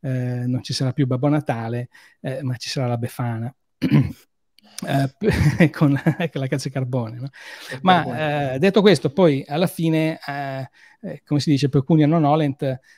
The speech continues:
Speaker 1: anche le banche, quando capiscono che il vento sta andando in un'altra direzione, si allineeranno e potranno essere le prime sponsor eh, di questo nuovo sistema, a dispetto dei governi. L'hanno già fatto, l'hanno già fatto a partire dal millenovecentosessanta a oggi,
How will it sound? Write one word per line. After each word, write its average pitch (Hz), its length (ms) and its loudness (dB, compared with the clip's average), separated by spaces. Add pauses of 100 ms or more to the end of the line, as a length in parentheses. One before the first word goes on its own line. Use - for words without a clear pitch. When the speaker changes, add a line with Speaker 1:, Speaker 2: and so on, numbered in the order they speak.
Speaker 1:
anche 151 360 -2
le 180 120 4
banche, 151 340 2
quando 143 240 2
capiscono 147 600 0
che 139 100 -2
il 123 80 0
vento 160 280 2
sta - 200 -4
andando 147 160 2
in 131 60 2
un'altra 135 260 0
direzione, 160 440 0
si - 140 -4
allineeranno 123 640 -2
e 123 40 -4
potranno 156 320 0
essere 165 280 0
le 139 80 2
prime 180 240 0
sponsor 131 640 -2 (480)
eh, 131 320 -2
di 131 100 -2
questo 139 220 0
nuovo 135 200 2
sistema, 127 440 -4
a 147 80 2
dispetto 160 680 0
dei 139 140 2
governi. 120 580 -4 (280)
L'hanno 208 240 2
già 196 160 0
fatto, - 480 -8 (100)
l'hanno 151 140 0
già 160 120 0
fatto 143 440 -2
a 131 60 -4
partire 156 320 0
dal 139 80 2
millenovecentosessanta 165 880 -2
a 165 60 2
oggi, 120 320 -4